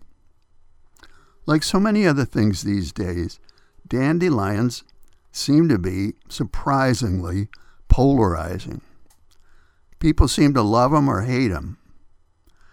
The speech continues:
And if you hate them, and the wind is carrying their seeds far and wide, including onto your lawn, well, what can you do? Herewith, the recipe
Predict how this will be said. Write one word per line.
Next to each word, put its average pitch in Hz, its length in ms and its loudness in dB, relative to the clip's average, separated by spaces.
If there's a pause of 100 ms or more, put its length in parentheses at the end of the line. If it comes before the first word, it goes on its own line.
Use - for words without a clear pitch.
(140)
And 131 160 2
if 127 140 0
you 117 80 2
hate 165 360 0
them, - 340 -10 (680)
and 110 180 0
the 113 80 4
wind 147 300 4
is 117 160 0
carrying 127 520 0
their 107 180 0
seeds 123 520 -2 (300)
far 117 380 0
and 104 120 2
wide, 95 520 -2 (420)
including 123 560 2
onto 113 340 2
your 98 220 -2
lawn, 101 560 0 (640)
well, 135 220 0
what 143 180 0
can 139 160 0
you 139 140 2
do? - 300 -8 (2500)
Herewith, 160 640 2 (460)
the 110 100 -2
recipe 107 800 0